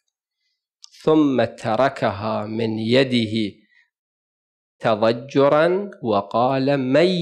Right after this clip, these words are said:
يقوى على عبادة علي بن أبي طالب صلوات الله عليه؟" الإمام السجاد أمامه عبادة أمير المؤمنين.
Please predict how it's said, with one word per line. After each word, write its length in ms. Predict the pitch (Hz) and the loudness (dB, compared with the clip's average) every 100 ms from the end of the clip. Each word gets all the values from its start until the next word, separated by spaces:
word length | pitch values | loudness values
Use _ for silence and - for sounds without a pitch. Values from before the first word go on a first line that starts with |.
| 156 | 0
يقوى 840 | 147 135 135 131 117 117 117 113 104 | 2 2 0 -2 2 4 4 4 2
على 300 | - 120 117 | 0 0 0
عبادة 1040 | 110 107 - 107 110 110 104 107 104 - | 0 -2 -2 -2 0 0 -2 -4 -6 -4
علي 540 | - 107 113 110 110 113 | -2 -4 -6 -6 -2 -2
بن 220 | 113 107 | -2 -10
أبي 420 | - 117 113 107 | -10 -10 -10 -12
طالب 760 | - 101 98 113 120 123 123 156 | -8 -6 -6 -12 -18 -18 -18 -18
صلوات 680 | - 113 107 - 50 - | -10 -8 -8 -8 -10 -12
الله 340 | - - - - - | -16 -16 -16 -16 -18
عليه؟" 460 | - - 170 - _ 453 453 330 _ _ _ - _ _ _ _ _ _ _ _ - | -20 -20 -20 -20 _ -20 -20 -20 _ _ _ -20 _ _ _ _ _ _ _ _ -6
الإمام 500 | 113 107 117 113 110 | -2 0 0 0 2
السجاد 840 | 120 - 117 113 117 131 147 170 | 0 0 -2 -2 0 2 2 2
أمامه 640 | 156 123 123 135 143 139 156 | 0 0 2 2 2 2 2
عبادة 760 | 117 110 117 135 139 - 135 113 | 2 2 2 2 0 0 0 0
أمير 320 | 120 117 123 | 0 0 -2
المؤمنين. 1160 | 113 110 101 120 139 131 127 160 165 151 156 | -4 -6 -10 -14 -18 -20 -20 -20 -20 -20 -20